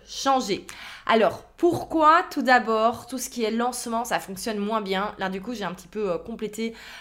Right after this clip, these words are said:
euh, complété, peut-être même un petit peu répété ce que, ce qu'a dit Aline dans son, dans son épisode. Mais bon, mes notes étaient prêtes, désolée.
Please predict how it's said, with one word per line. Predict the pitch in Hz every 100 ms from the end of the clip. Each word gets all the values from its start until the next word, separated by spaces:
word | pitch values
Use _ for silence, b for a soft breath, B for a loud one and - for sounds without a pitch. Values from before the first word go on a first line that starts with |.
| B
euh, | - 196 196 190 190 190 190
complété, | 185 240 247 247 262 240
peut-être | - - 220 220
même | 233
un | 220
petit | 220
peu | 202 233
répété | 240 247 240 247
ce | 240
que, | 226 208 196 -
ce |
qu'a | 233
dit | 208 220
Aline | 214 226 233
dans | 208
son, | 208 214 202
dans | 208
son | 208 214
épisode. | 214 208 190 214 233 202 B B
Mais | 190
bon, | 170 165 -
mes | 175
notes | 190
étaient | 185 156
prêtes, | - - -
désolée. | 170 165